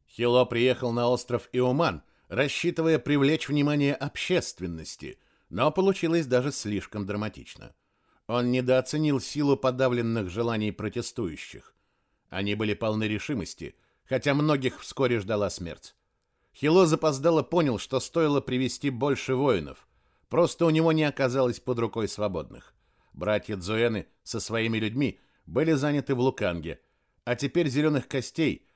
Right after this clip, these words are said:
оказалось недостаточно, чтобы сражаться с солдатами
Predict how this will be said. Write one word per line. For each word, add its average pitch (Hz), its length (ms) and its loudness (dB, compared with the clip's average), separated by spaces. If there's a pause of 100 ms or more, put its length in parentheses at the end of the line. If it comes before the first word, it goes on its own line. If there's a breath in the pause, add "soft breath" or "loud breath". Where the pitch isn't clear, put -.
(160)
оказалось 139 580 0
недостаточно, 143 920 -2 (180)
чтобы 104 300 -4
сражаться 110 500 -4
с - 60 -6
солдатами 113 720 -2